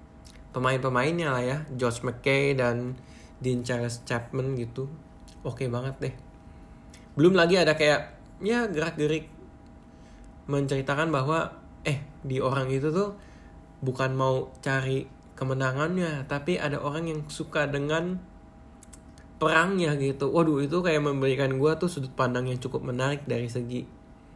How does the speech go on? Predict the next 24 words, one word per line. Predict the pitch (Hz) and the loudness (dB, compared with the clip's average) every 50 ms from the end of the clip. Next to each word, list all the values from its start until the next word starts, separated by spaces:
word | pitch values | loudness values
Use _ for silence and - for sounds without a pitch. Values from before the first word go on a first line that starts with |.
| - - - - - - - - 131 | -20 -20 -20 -20 -20 -20 -12 -6 -6
mengeksplorasi | 131 - - 131 - - - 127 123 120 123 120 117 - 131 127 - - - - - - - - - - - | -4 -4 -4 -6 -6 -4 -4 -2 -2 -2 -2 -4 -4 -4 -4 -4 -6 -8 -14 -20 -20 -20 -20 -20 -20 -14 -8
watak-watak | - 123 123 123 135 127 - - 123 123 120 123 - - | -4 -4 -4 -4 -6 -10 -8 -8 -8 -6 -6 -8 -10 -8
karakter | - 117 120 117 120 113 - - - - - - 90 - - - - - - - - - - - - - - - - - - - - - | -8 -6 -6 -4 -4 -6 -6 -8 -10 -8 -8 -8 -8 -10 -12 -16 -20 -20 -20 -20 -20 -20 -20 -20 -20 -20 -20 -20 -20 -20 -20 -20 -18 -10
di | - 131 127 139 139 | -6 -2 0 0 0
saat | 135 - 120 117 - - 139 143 165 - - - - - - - - - - - - - - - - - - | 2 2 2 2 2 2 2 2 2 0 -2 -14 -20 -20 -20 -20 -20 -20 -20 -20 -20 -20 -20 -20 -20 -14 -6
Perang | - 139 131 131 131 127 | -4 -2 0 0 0 0
Dunia | 127 123 123 127 123 | -2 -2 -2 -2 -2
Satu | 127 135 143 147 147 - 143 123 - - - - - - - | -2 -2 -2 -2 -4 -4 -4 -4 -4 -6 -12 -20 -20 -20 -20
gitu. | - - - - - - - - - - - 110 - - - - - - - - - - - - - - - - | -20 -20 -20 -20 -20 -20 -20 -20 -20 -16 -14 -12 -12 -12 -14 -16 -18 -18 -18 -20 -20 -20 -20 -20 -20 -14 -4 2
Sama | 185 202 247 | 4 6 8
yang | 269 269 240 | 8 6 6
terakhir | 220 226 226 226 262 | 6 4 4 4 4
nih | 247 214 175 | 4 4 4
teman-teman, | - 151 139 139 135 139 143 147 | 4 2 2 2 2 2 2 2
yang | 151 160 165 151 | 2 2 2 2
gue | 143 160 151 | 2 0 0
suka | 156 160 156 190 190 | 0 0 0 2 4
dari | 170 151 147 151 147 147 - - | 4 4 4 4 2 0 -2 -4
detail | 147 139 131 131 131 - - 143 139 135 135 | -4 -4 -4 -4 -4 -2 0 0 2 2 2
di | 135 | 2
dalam | 127 127 123 127 123 | 2 0 0 -2 -2
film | 120 127 123 120 123 | -2 -2 -2 0 0
ini | 139 151 147 | 0 0 0
lah, | 131 120 117 | 0 0 -2